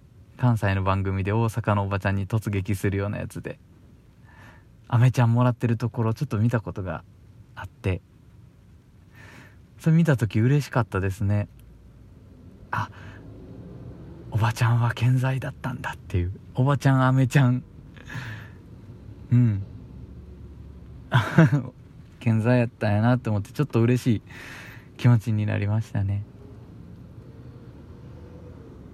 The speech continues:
ずっとその、ね、僕は、大阪のおばちゃんのね、あったかい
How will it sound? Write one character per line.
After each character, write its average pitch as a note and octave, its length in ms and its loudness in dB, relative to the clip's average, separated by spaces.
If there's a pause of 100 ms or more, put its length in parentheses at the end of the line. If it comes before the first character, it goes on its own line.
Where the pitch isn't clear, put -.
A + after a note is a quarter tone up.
(320)
ず D#3+ 100 6
っ G3+ 60 2
と - 180 0
そ B2 180 2
の、 A2+ 300 0 (680)
ね、 C3 280 2 (1200)
僕 G2+ 260 -4
は、 F#2 280 0 (1600)
大 G#2 120 0
阪 G2+ 320 -2
の G2+ 300 -2 (280)
お G2+ 60 0
ば G2 160 2
ち G#2+ 100 -4
ゃ G#2 60 2
ん G2 80 0
の G2 100 0
ね、 A#2+ 160 0 (400)
あ - 80 -4
っ G2 60 -2
た F2+ 180 -2
か G2+ 200 2
い F2+ 120 -2